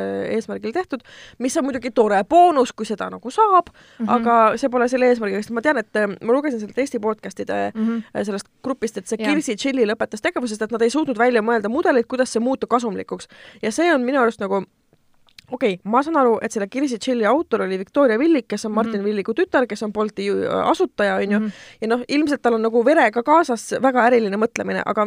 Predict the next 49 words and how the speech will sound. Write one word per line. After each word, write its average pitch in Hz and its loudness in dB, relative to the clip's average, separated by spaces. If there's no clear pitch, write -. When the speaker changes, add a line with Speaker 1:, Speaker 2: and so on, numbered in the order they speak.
Speaker 1:
minu 359 0
arust 285 0
on 285 0
asju, 254 -2
mida 196 -2
ei 220 0
pea 196 2
ega 190 -6
saa 190 -2
raha 190 -8
eest - -14
teha 196 -6
ja 185 -8
see 196 -12
on 196 -14
täiesti - -14
fine. - -10
Speaker 2:
Ma 320 -8
olen 311 -10
ka 285 -4
nõus, 233 -6
et 220 2
podcast'iga 254 -2
on 277 2
võimalik. - -10
Speaker 1:
Jah, 262 2
Speaker 2:
Täiesti 196 -2
Speaker 1:
on. 185 -4
Speaker 2:
on 185 -4
võimalik, 160 -6
äh, 160 -4
raha 175 -4
teenida 160 -8
nii 233 -2
Eestis 208 -6
kui 180 -8
ka 180 -2
väljas. 185 -4
Speaker 1:
Mhm. 254 -4
Speaker 2:
Aga 196 2
eks 214 -4
see 226 -2
tahab 226 2
samamoodi 240 0
nagu 185 -2
iga 214 0
asi, 202 -2
see 202 -8
tahab 190 -2